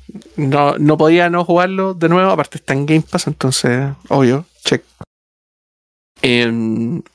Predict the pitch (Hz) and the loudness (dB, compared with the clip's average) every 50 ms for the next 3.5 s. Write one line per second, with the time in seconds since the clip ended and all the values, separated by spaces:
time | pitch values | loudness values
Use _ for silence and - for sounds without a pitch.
0 | _ - 143 143 147 143 143 143 165 185 196 202 196 196 190 190 - - - 147 | _ 0 2 2 4 4 4 4 2 2 2 0 0 2 0 0 -2 -2 -4 -4
1 | 135 - 131 123 - - 165 170 185 190 190 180 180 - - _ _ _ - 165 | 0 0 0 0 2 0 0 2 2 2 2 2 0 -2 -6 _ _ _ -2 -2
2 | 165 - - 170 160 160 160 170 170 165 165 160 160 160 156 156 156 151 156 151 | -2 0 -2 -2 -2 0 0 2 2 4 2 2 2 2 0 0 0 0 0 0
3 | 156 160 156 175 175 160 131 156 190 | 0 2 2 2 2 2 0 -2 -6